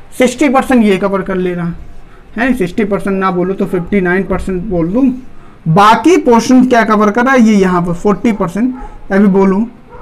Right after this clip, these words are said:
फ़ोर्टी वन परसेंट। थोड़ा सा मतलब बच्चे फिर कहते हैं, "अरे सर,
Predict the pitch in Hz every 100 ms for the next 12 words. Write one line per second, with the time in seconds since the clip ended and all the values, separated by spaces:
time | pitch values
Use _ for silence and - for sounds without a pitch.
0 | - - - - - - - - - -
1 | 208 202 233 214 208 170 - 170 180 180
2 | 190 185 170 185 175 165 196 180 175 170
3 | 180 175 175 170 170 170